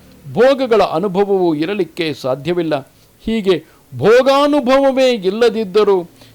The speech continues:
ತಮ್ಮ ದೇಹವು ಹೃಷ್ಟಪುಷ್ಟವಾಗಿದೆಯಲ್ಲ, ಇದು ಹೇಗೆ? ತಾವು ಕೇಳಬಹುದಾದ, ನಾವು ಕೇಳಬಹುದಾದ ವಿಷಯವಾಗಿದ್ದರೆ ಅದನ್ನು ಕೃಪೆಯಿಟ್ಟು ನಮಗೆ ತಿಳಿಸಿರಿ. ತಾವು ಕವಿಗಳು,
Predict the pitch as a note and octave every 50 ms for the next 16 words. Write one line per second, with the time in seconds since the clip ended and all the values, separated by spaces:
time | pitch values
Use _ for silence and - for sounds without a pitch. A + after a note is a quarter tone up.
0 | _ _ - C4 C4+ C4+ C4 B3+ A3 E3 F#3+ A3 B3 B3+ A#3+ A#3 G#3+ G#3 G3 F#3+
1 | F3 C#3+ E3+ A3 A#3+ - _ - D4+ D4 - - - - - A3+ G3+ F3+ F3 F3
2 | F3+ E3 F3 E3+ E3+ E3 E3 D#3+ D#3 C#3+ D3+ - _ _ _ _ - - A#3+ A#3
3 | F#3 F3+ E3 C#3+ D#3 E3 F#3+ - A3+ F#3 C#3+ D3 C#3 - - - _ _ - -
4 | - - - _ _ - B3+ B3+ B3 B3 A3 - - G3 A3 B3+ C#4 C4+ A#3+ A#3
5 | A3+ A#3 G#3+ A3+ A3 G#3+ G3 G3+ F#3+ F3 - - _ _ _ - - F#3+ A3+ B3+
6 | C#4 C#4+ C4+ A#3 - - A3 B3+ C#4 C4+ A#3+ A3+ A#3 A#3 G#3 A3 G#3+ G3 G3 F3
7 | E3 E3 - - B3 A#3+ G#3+ G3 G3 G3 G3 F3+ E3 F#3+ F#3 F3+ D#3+ - - _
8 | - F#3 G3 G3+ G3+ F#3+ F#3 D3+ - - G3 A3+ A#3+ C4 B3+ A3 F#3 - - F#3+
9 | F3 E3 E3 F3 E3+ D#3+ D#3+ D3+ D3+ - D3 C#3+ F3 F3+ - F3 D3+ D3 C3+ -
10 | _ _ _ _ _ _ _ _ - A3+ G#3 G3 E3+ E3 D#3 - D#3 E3 G#3 G#3+
11 | G3 F#3+ F3+ D#3+ -